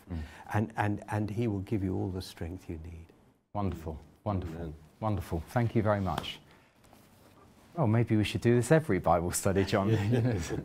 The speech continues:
Speaker 1: <laughs> Give, give you the floor. So thank you very much, and we, we'll remember those four, and we, we'll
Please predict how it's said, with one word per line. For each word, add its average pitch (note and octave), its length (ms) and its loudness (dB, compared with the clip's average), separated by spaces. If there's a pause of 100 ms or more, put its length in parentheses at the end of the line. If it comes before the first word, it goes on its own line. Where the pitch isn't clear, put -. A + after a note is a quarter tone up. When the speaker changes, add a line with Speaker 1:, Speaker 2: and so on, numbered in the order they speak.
(260)
Speaker 1:
<laughs> C#3+ 220 -12
Give, A2+ 180 4
give G#2 180 2
you G#2+ 140 4
the G2 80 2
floor. F#2 340 2 (200)
So A2 260 2
thank A#2 300 0
you A2 80 4
very B2 200 6
much, F#2 300 0
and G2+ 140 6
we, G#2+ 160 6
we'll G#2+ 180 6
remember G#2+ 400 4
those F2+ 240 0
four, F#2+ 260 2
and G2+ 120 4
we, G2+ 160 4
we'll G#2 400 2